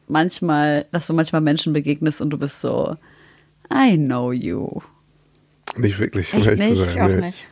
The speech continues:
Speaker 2: Ich hab
Speaker 1: Boah.
Speaker 2: das nicht.
Speaker 1: Ich hab das, glaub ich, zweimal gehabt, wo ich so war, das, das
Speaker 3: Was waren das für Situationen?
Speaker 1: Das war einmal, da war ich, glaub ich, sechzehn oder siebzehn. Da war ich in England und da hab ich in so einer Bar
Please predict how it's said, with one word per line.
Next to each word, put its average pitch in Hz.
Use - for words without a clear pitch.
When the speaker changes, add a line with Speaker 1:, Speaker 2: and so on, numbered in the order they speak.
Speaker 2:
Ich 156
hab 160
Speaker 1:
Boah. 156
Speaker 2:
das 156
nicht. -
Speaker 1:
Ich 165
hab 196
das, -
glaub 170
ich, 170
zweimal 180
gehabt, 165
wo 147
ich 151
so 147
war, 147
das, -
das -
Speaker 3:
Was 196
waren 180
das 208
für 208
Situationen? 202
Speaker 1:
Das 180
war 170
einmal, 190
da 170
war 160
ich, 160
glaub 160
ich, 156
sechzehn 160
oder 151
siebzehn. 196
Da 160
war 147
ich 156
in 156
England 214
und 170
da 160
hab 170
ich -
in 160
so 165
einer 160
Bar 165